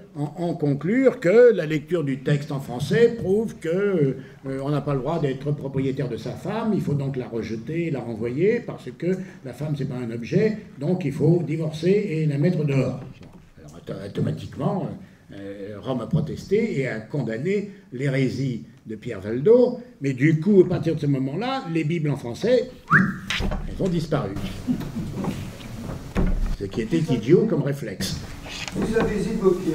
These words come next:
Speaker 2: incidemment le martyr de Saint-Étienne,
Speaker 1: Oui.
Speaker 2: assisté seul,
Speaker 1: Oui.
Speaker 2: euh, qui surveillait les vêtements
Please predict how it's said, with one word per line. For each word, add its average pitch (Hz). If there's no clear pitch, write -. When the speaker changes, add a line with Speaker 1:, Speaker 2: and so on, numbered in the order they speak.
Speaker 2:
incidemment 170
le 165
martyr -
de 151
Saint-Étienne, 185
Speaker 1:
Oui. 143
Speaker 2:
assisté 160
seul, 143
Speaker 1:
Oui. 135
Speaker 2:
euh, 143
qui 165
surveillait 170
les 143
vêtements 185